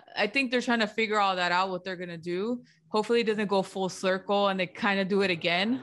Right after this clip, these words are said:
So yes, the place was not, it, it was not used in the way that it should. Maybe there was, I'm, I can't say that maybe it didn't help some kids,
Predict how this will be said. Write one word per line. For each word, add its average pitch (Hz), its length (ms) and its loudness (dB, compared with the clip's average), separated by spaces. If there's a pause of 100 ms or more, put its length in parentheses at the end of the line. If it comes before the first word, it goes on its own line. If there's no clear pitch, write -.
(140)
So 247 580 0
yes, 269 440 -2 (220)
the 214 160 -10
place 254 500 -2
was 220 240 -2
not, 214 420 0
it, 190 380 -4
it 208 60 -2
was 214 280 -2
not 220 280 2
used 220 420 -2
in 202 280 -6
the 196 100 -4
way 196 220 -2
that 196 120 0
it 190 80 -4
should. 220 220 -2
Maybe 240 320 0
there 294 180 0
was, 277 220 0
I'm, 233 160 0
I 247 80 2
can't 254 260 -4
say 262 200 -2
that 214 340 0 (120)
maybe 226 280 -2
it 214 60 -2
didn't 220 240 0
help 202 180 -2
some 196 240 -6
kids, 214 480 -2